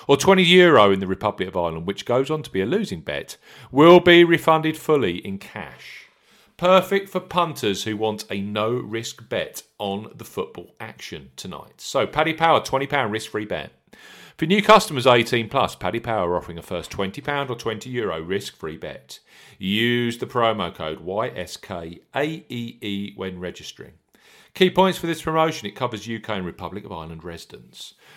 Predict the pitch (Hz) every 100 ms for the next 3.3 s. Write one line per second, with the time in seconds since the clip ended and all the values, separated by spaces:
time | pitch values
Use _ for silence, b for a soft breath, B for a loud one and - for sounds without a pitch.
0 | b - 139 160 175 180 - 107 87 117
1 | 117 127 165 160 160 151 123 98 185 85
2 | 82 92 110 139 147 120 113 - - 110
3 | 78 80 -